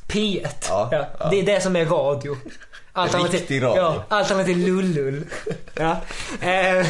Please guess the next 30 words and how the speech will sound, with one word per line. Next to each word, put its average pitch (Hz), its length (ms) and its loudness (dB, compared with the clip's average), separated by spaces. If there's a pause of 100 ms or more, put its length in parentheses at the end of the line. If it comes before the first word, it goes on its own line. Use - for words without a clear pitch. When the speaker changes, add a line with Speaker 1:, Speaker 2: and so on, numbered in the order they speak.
(120)
Speaker 2:
Nu 180 160 4
är 180 140 2
du 143 200 2
jag 107 560 2
i 123 120 -2
förra 104 560 2
segmentet. 123 580 -2
Speaker 1:
Ja, 240 240 2
men 233 100 2
det 233 60 2
är 233 40 2
väl 226 80 0
härligt 190 360 0
att 165 100 0
vi - 40 0
Speaker 2:
Ja. 127 200 2
Speaker 1:
kan 170 280 -4
byta 165 240 -2
plats - 480 -10
sådär. 147 340 -2 (440)
Eh. 180 520 2 (2000)
Och 196 180 2
om, 214 160 2
och 220 260 0
om 220 120 2
då 180 420 2 (180)
liksom, 190 420 0 (280)
det 202 260 2
är 160 260 -2 (200)
två 160 480 0